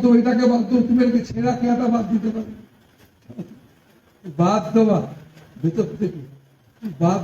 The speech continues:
দেওয়া ব্যাপারটা ভেতর থেকে বাদ তখনই যায়, যখন মানুষ বুঝতে পারে যে বাঁচা মানে এই সমস্ত যা চাইছি এগুলো না,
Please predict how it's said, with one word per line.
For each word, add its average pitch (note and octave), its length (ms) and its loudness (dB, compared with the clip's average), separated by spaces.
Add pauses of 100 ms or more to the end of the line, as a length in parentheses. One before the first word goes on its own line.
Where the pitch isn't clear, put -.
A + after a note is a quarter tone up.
দেওয়া G#3+ 260 2
ব্যাপারটা F#3+ 440 0 (1500)
ভেতর D#3+ 320 -2 (120)
থেকে G3 160 -2 (100)
বাদ F3+ 120 2 (140)
তখনই G3 440 2
যায়, D#3 160 -2 (580)
যখন F3 220 4 (120)
মানুষ E3+ 200 2 (140)
বুঝতে F3 340 -4
পারে G3+ 200 2 (760)
যে F3+ 80 -4 (140)
বাঁচা F3 300 2 (120)
মানে F3+ 220 2 (880)
এই F#3+ 120 6 (100)
সমস্ত G#3 360 4 (840)
যা G#3 100 0 (140)
চাইছি - 360 -4 (100)
এগুলো G3 260 0 (100)
না, F#3+ 80 0